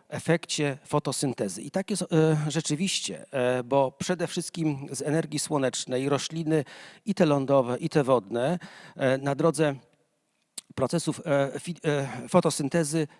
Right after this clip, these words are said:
tworzą materię organiczną. To można byłoby powiedzieć, jest coś istotnego, ale oprócz tego ekosystemy czy biocenozy żyjące w ekosystem-,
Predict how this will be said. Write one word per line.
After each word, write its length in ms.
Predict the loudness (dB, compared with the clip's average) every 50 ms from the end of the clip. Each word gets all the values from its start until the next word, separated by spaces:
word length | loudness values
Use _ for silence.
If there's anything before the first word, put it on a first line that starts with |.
| -16
tworzą 460 | -8 4 4 6 6 6 2 0 0
materię 580 | 2 0 -2 2 2 2 2 4 2 2 0 0 -2
organiczną. 720 | 2 2 2 4 4 2 2 0 -2 -4 -6 -8 -8 -10 -4
To 120 | 0 0 0
można 260 | 0 0 0 -2 0
byłoby 260 | 2 2 2 2 0
powiedzieć, 520 | 0 0 0 0 -2 -4 -4 -6 -6 -4 -6
jest 200 | -4 -4 -2 -2
coś 280 | -2 -2 0 -2 -6 -6
istotnego, 600 | -8 -8 -4 -4 -4 -2 -2 -2 -2 -2 -4 -8 -6
ale 160 | -4 -4 0
oprócz 340 | 0 0 0 0 -4 -4 -2
tego 400 | -2 -2 -2 0 -2 -2 -2 -4 -6 -12 -20 -20 -20 -20 -16 -8
ekosystemy 720 | -8 -2 0 2 2 2 0 -2 2 2 2 2 2 0 -2
czy 180 | -2 -4 -6 -2
biocenozy 560 | 0 0 0 2 0 0 0 0 -2 -2 -4
żyjące 400 | -4 -2 -2 -2 -2 -2 -2 0
w 40 | 0
ekosystem-, 600 | 0 -2 -2 -4 -4 -6 -2 -2 0 0 0 -2